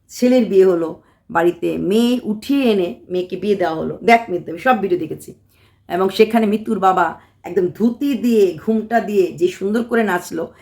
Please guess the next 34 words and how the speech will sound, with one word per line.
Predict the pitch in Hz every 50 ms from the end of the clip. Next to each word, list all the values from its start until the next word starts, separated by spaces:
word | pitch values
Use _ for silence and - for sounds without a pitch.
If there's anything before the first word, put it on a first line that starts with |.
| _ _ _ -
কিন্তু | 180 180 190
সেই | - - 302 294 311 302 233
বিয়েতে, | 202 226 220 208 190 185 - - 190 -
সেই | - - - 269 254 220
বিয়ের | 180 180 196 202 -
অনুষ্ঠানে | - 185 190 190 - 190 175 180
কিন্তু | - 185 180 180 - 294 359 - - _ _ _ _ _ _
মৃত্যু | 175 202 240 233 - - 247 254 247 - 233 202 180
নেই, | 180 240 311 320 262 185 - - _ _ _ _ _ _ _ _ _ -
মৃত্যুকে | 185 190 - 202 - - 185
ইনভাইট | 180 - 185 180 180 175 170 175 -
করা | - 160 160 160
হলো | 147 165 160 160 160
না। | 185 240 - - 226 - _ _ _ _ _ _ _ _ _ _ _
তারপর | 269 269 302 - - 349 320 320 311 - - -
মৃত্যু | 202 214 214 240 226
খুব | 240 247 - -
কষ্ট | 208 196 196 - 214 208
পেল। | 208 180 180
মৃত্যু | 180 180 175 180
মাঝখানে | 175 175 170 - 185 170
ওর | 170
মামির | 185 202 226 277 254
কাছে | 233 220 202 214 202
গেল, | 180 175 165 160 160 - - _ _ _ _ _ _
আহ, | _ 165 156 151 147 - -
ওর | 165 175
মামার | 180 185 180 175 170
বাড়ির, | 170 165 165
পাশের | 170 - - - 196 175
বাড়ির | 175 170
মামির | 170 170 170 160
কাছে | - 165 151 -
গেল। | - 160 156 151